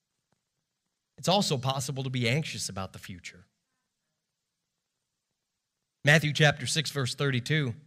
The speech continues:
Jesus gives the rationale for why we ought not to worry and be anxious about the future. He says, "For after all these things, the Gentiles seek." He's saying, in essence,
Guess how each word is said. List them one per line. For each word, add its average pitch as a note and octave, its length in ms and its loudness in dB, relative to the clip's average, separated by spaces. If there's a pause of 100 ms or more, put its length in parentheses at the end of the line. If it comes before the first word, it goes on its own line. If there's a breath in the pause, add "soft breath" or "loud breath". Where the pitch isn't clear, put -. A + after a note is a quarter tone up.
(720)
Jesus D3+ 400 2
gives C3 260 0
the B2 100 -6
rationale C3+ 600 4
for A#2 120 -6
why B2 200 2
we B2 180 -2
ought A#2+ 260 0
not A#2+ 320 0 (460)
to A#2 100 -10
worry A2+ 520 0 (160)
and A2 100 -6
be A#2 140 0
anxious A#2+ 260 -2
about A2 180 -4
the - 60 -20
future. D3+ 240 -8
He G#2+ 80 -6
says, B2+ 240 -2 (220 loud breath)
"For C3 100 -4
after C#3+ 300 2
all D3 120 2
these D3 220 0
things, B2 300 -2
the C3+ 80 -6
Gentiles B2 640 -2
seek." F2+ 420 -8 (1600)
He's F#3+ 200 4
saying, C#3 440 4 (800)
in C3+ 140 2
essence, C#3 560 2